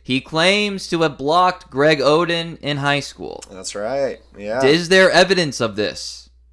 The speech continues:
Speaker 1: Does it exist? Did it happen?
Speaker 2: <laughs> I have not seen it on video. Uh, that, I think that was a story in the Free Press where that anecdote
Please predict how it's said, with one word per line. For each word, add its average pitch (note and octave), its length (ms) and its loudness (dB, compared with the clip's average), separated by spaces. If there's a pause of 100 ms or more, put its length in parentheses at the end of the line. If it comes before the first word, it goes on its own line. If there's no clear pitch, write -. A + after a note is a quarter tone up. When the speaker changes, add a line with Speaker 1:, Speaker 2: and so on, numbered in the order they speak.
(140)
Speaker 1:
Does C#3+ 200 0
it F3+ 100 4
exist? D#3+ 600 0
Did C#3 140 2
it F3 80 0
happen? A#2+ 540 0
Speaker 2:
<laughs> - 400 -20
I - 80 -8
have A#2 160 -6
not B2+ 260 -2
seen C#3+ 240 -8
it C#3+ 100 -6
on C3+ 220 -4
video. D3 720 -4
Uh, G#2+ 460 -6
that, A2+ 320 -6
I A2 80 -10
think A2+ 200 -14
that A2+ 80 -8
was A#2 120 -12
a A2 60 -12
story A#2 320 -12
in A2+ 80 -12
the A2 80 -12
Free B2+ 280 -10
Press A2 360 -8
where G#2 100 -12
that G#2 220 -6
anecdote F#2+ 800 -10